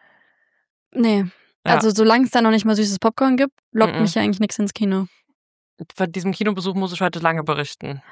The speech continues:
Speaker 1: Auch nicht schon wieder. Ey, wir haben am Dienstag, saßen wir auf der Bank und ich hab nur über diesen scheiß Kinofilm <laughs> gesprochen und da fand ich schon so, oh.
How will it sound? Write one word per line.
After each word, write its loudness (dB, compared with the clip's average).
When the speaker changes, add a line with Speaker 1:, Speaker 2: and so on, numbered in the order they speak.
Speaker 1:
Auch 0
nicht 2
schon 0
wieder. 2
Ey, 0
wir 2
haben 0
am -2
Dienstag, 0
saßen -2
wir 0
auf -4
der 0
Bank -2
und -2
ich 2
hab -4
nur 4
über 2
diesen -2
scheiß -2
Kinofilm 0
<laughs> -2
gesprochen -2
und 0
da 4
fand -2
ich -8
schon -2
so, 0
oh. 2